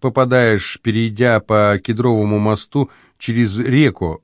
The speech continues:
а уж народу там, что черного, что белого, кишело больше, чем он способен был вообразить.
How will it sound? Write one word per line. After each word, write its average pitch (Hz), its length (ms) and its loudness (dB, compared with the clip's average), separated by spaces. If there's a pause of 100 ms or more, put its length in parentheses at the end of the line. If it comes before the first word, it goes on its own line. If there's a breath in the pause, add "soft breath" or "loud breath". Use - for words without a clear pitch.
а 113 160 2
уж 113 340 -2
народу 135 600 2
там, 117 600 0
что - 320 -6 (140)
черного, 135 640 0
что - 240 -6
белого, 120 640 0 (380 soft breath)
кишело 120 520 0
больше, 127 480 0
чем 117 240 0
он 110 120 2
способен 120 720 -2
был 104 200 0
вообразить. 90 680 -6